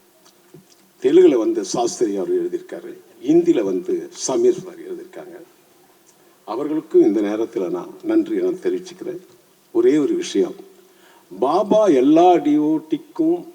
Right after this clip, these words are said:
மிராக்கிள் நடத்தியிருக்கார். நான் எய்த் ஸ்டாண்டர்ட் படிக்கும்போது, ஒரு சின்ன கதை தான், எய்த் ஸ்டாண்டர்ட் படிக்கும்போது என்னுடைய கிளாஸ் டீச்சர் திரு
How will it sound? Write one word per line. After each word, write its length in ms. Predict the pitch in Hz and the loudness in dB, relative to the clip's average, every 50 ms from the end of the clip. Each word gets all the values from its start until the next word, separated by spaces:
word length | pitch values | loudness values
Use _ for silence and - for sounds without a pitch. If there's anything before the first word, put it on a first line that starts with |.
| _ _ - | _ _ 2
மிராக்கிள் 600 | - 131 127 139 139 120 - 117 110 101 - - - - _ _ | 2 4 4 4 0 0 0 0 0 0 -2 -10 -12 -18 _ _
நடத்தியிருக்கார். 640 | - 107 104 95 - 101 95 - - 80 73 - _ - _ _ _ _ _ _ _ _ _ _ _ _ _ _ _ _ _ _ _ _ _ _ _ _ _ _ _ _ _ _ _ _ _ _ _ _ _ _ _ _ _ _ 180 _ _ _ _ _ _ _ _ _ _ _ _ _ _ - - - _ | -4 -4 -4 -4 -4 -6 -6 -6 -8 -16 -18 -18 _ -20 _ _ _ _ _ _ _ _ _ _ _ _ _ _ _ _ _ _ _ _ _ _ _ _ _ _ _ _ _ _ _ _ _ _ _ _ _ _ _ _ _ _ _ _ _ _ _ _ _ _ _ _ _ _ _ _ _ -20 -20 -20 _
நான் 240 | - 294 339 370 381 | 0 2 4 6 8
எய்த் 240 | 330 330 370 440 - - | 8 8 8 6 4 -2
ஸ்டாண்டர்ட் 360 | - 381 170 151 147 - - | 0 2 2 2 2 2 0
படிக்கும்போது, 600 | - 120 - - - 113 107 107 113 113 101 92 | 0 0 0 2 0 2 4 4 4 4 2 2
ஒரு 140 | - 170 175 - | 2 2 0 0
சின்ன 300 | - 262 269 - 269 - | 2 6 6 6 6 6
கதை 240 | - 131 101 92 90 | 2 -2 -2 -2 -4
தான், 160 | 87 85 - - - - _ _ _ - _ _ _ | -6 -8 -10 -16 -20 -20 _ _ _ -20 _ _ _
எய்த் 220 | 147 170 214 269 208 - | 4 6 6 6 2 -2
ஸ்டாண்டர்ட் 340 | - 214 170 151 147 - - | 0 4 4 4 4 2 -2
படிக்கும்போது 840 | - 117 - - - 120 120 135 151 147 113 92 80 - - - - - _ _ _ _ _ _ - - - _ _ _ _ | -4 -4 -4 0 -2 0 2 2 2 2 2 0 0 -2 -6 -12 -20 -20 _ _ _ _ _ _ -20 -20 -20 _ _ _ _
என்னுடைய 460 | - 123 123 120 113 110 101 98 95 - | 0 2 2 4 4 4 2 0 -2 -4
கிளாஸ் 360 | - 127 117 117 110 - - | -2 0 0 0 0 -2 0
டீச்சர் 400 | - - - - - - - - - - _ _ _ _ _ _ _ _ _ _ _ _ - _ 196 190 _ _ _ _ _ _ _ _ _ _ _ _ _ _ _ _ _ _ - _ - | 0 0 0 0 -6 -8 -8 -8 -12 -20 _ _ _ _ _ _ _ _ _ _ _ _ -20 _ -20 _ _ _ _ _ _ _ _ _ _ _ _ _ _ _ _ _ _ _ -20 _ 2
திரு 300 | 381 370 320 101 - | 4 4 6 6 2